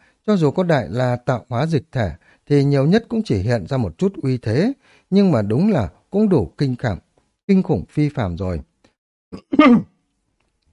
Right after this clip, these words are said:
"Nhưng mà hai tên đó quả thật miễn cưỡng đáng giá để dùng thánh cấm luyện hóa." Lan Giao gật đầu vung tay lên, một cái bình ngọc bay ra. Bình ngọc trắng muốt,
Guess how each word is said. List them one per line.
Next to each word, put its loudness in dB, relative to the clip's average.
"Nhưng 4
mà 2
hai 0
tên -2
đó -2
quả 0
thật -4
miễn -2
cưỡng 0
đáng 0
giá -2
để 0
dùng -4
thánh -4
cấm -2
luyện 0
hóa." -4
Lan 0
Giao 0
gật -2
đầu -2
vung -2
tay 0
lên, 0
một 0
cái -2
bình 0
ngọc -6
bay 0
ra. -2
Bình 2
ngọc 0
trắng 0
muốt, 2